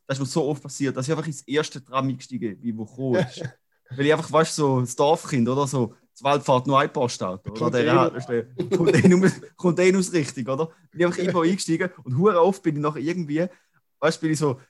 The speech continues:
Speaker 1: im Tram gewesen, fahre ich so an die Langstrasse oder irgendwo, weißt du, so dort hinten und denk so, fuck, da muss ich gar nicht hin und nachher wieder können irgendwie kehren und wieder, ja.
Speaker 2: Ja, ich mein, das Geile in Wald ist ja, es ist auch egal, auf welcher Seite dass du einsteigst.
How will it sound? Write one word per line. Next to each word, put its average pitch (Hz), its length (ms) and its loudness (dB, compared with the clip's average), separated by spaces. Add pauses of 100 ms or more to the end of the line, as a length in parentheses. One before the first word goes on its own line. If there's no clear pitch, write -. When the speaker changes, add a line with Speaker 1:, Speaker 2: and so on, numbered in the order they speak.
Speaker 1:
im 127 160 -12
Tram 160 240 4
gewesen, 190 340 -4
fahre 151 220 2
ich 147 80 -4
so 143 180 -4
an 127 80 -2
die - 80 -10
Langstrasse 175 680 0
oder 147 100 -8
irgendwo, 147 340 -4
weißt 143 240 -4
du, 165 60 -6
so 147 160 -8 (180)
dort 190 240 0
hinten 190 300 4
und 156 100 -2
denk 143 100 -4
so, - 100 -14
fuck, - 300 -6
da 151 60 -2
muss 147 160 -2
ich 147 80 -2
gar 131 160 0
nicht 113 100 -2
hin 139 160 -2
und 127 80 -2
nachher 120 120 -6
wieder 123 160 -6
können 120 240 -6
irgendwie 110 240 -8
kehren 117 380 -8
und 107 100 -6
wieder, 104 280 -12
ja. 95 160 -18 (720)
Speaker 2:
Ja, 135 100 -8
ich 127 40 -4
mein, 135 360 -6
das - 140 -20
Geile 160 280 2
in 139 140 -10
Wald 147 260 0
ist 135 120 -8
ja, 131 180 -2 (220)
es 131 120 -8
ist 139 140 -6
auch 143 120 4
egal, 131 280 0
auf 123 100 -8
welcher 131 300 0
Seite 160 340 -8
dass 127 160 -2
du 139 100 -8
einsteigst. 120 500 -6